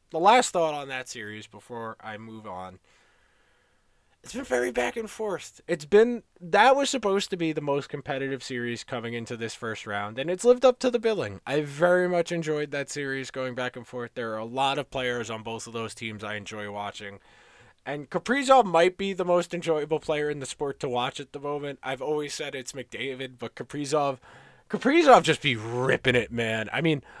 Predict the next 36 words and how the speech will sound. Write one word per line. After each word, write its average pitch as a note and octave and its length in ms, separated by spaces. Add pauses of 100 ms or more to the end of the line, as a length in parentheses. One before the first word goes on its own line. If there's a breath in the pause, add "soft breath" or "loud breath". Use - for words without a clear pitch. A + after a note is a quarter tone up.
(160 loud breath)
both G3 280
the G#3 100
goals E3 320
he D#3 120
had C#3 200
in C3+ 80
the B2+ 80
first B2+ 340
period A#2 380
were C3 120
just C3+ 240 (200)
missiles, C#4+ 1040
top F3 360
corner, D3+ 500 (280 loud breath)
from F3 200
sharp C#3 380
angles. G2+ 520
Just - 380
otherworldly F3 800
finish. D3+ 440 (320 loud breath)
Such G3 440
a F#3+ 60
dynamic D#3+ 640
skater, D3 540
and C#3+ 200
his, D3 180 (300)
he's D#3+ 420
able F3 260
to C#3+ 40
make C#3 320
offense D3 460
for C3+ 100
himself C3+ 480
and B2+ 100
everybody B2+ 380
else B2+ 260